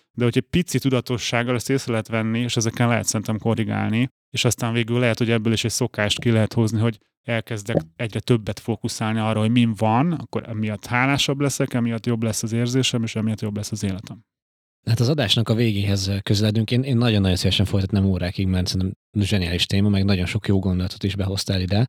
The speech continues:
Speaker 2: és tényleg csak így megerősíteni tudnám azt a részét, hogy ha belegondolunk abba, hogy akár Magyarországon, akár a köztudatban, a pszichológiában mi az, ami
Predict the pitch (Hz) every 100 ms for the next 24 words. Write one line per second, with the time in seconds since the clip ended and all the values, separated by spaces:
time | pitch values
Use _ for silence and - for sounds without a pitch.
0 | _ 101 92 - - 123 95 - 107 113
1 | 104 101 - 104 98 101 101 104 - 92
2 | 92 - 110 - 101 - - 98 123 95
3 | 95 92 92 104 95 95 98 107 - 95
4 | 101 95 90 90 - 98 98 101 104 -
5 | 123 120 98 90 95 92 - 104 95 90
6 | 95 90 90 90 90 - _ 117 107 92
7 | 90 90